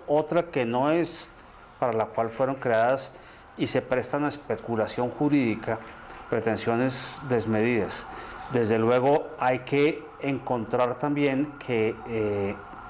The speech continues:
la, algunas entidades están siendo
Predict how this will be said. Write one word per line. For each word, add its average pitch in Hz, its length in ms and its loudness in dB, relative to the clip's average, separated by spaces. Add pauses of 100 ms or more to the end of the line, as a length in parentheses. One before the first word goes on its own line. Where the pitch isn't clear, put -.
(200)
la, 123 340 2 (1600)
algunas 165 560 4
entidades 135 560 2
están 120 380 -4
siendo 143 580 2